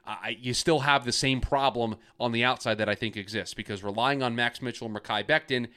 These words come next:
and Dwayne Brown to make up two, your two tackle spots is a bit of a question for me. And I do think they'll address it,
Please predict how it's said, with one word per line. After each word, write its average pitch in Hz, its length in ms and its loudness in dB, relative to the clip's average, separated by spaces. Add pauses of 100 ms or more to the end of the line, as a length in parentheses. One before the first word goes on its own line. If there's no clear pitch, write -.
and 110 180 -4
Dwayne 117 240 -2
Brown 120 380 2 (240)
to - 80 -6
make 120 160 0
up - 140 -6
two, 135 320 -2 (260)
your 110 100 -2
two 135 160 -2
tackle 143 360 4
spots 98 420 0 (300)
is 123 120 2
a 120 60 2
bit 113 140 4
of 104 80 2
a 101 40 -4
question 98 360 0
for 82 200 -4
me. 78 120 -8
And 113 120 2
I 127 60 6
do 156 160 4
think 202 180 4
they'll 220 140 8
address 202 300 6
it, 117 160 2